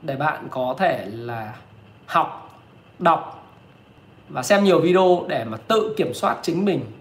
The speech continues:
về tham lam, sợ hãi, cái tôi và hy vọng. Thì cái điều đó sẽ giúp được bạn rất nhiều. Và ăn non.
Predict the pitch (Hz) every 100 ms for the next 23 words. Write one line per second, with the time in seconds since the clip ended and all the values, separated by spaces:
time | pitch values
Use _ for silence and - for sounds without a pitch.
0 | - - 127 113 - 190 185 185 180 170
1 | - - 127 147 175 - 147 165 202 185
2 | 156 117 143 143 - - - - _ _
3 | - - _ - - - - - - -
4 | - - - - - - - - - -
5 | - - - - - - - - - -
6 | - - - - 147 160 147 135 143 180
7 | 180 226 160 - 143 - 156 117 104 -
8 | - - - - 139 151 190 202 220 220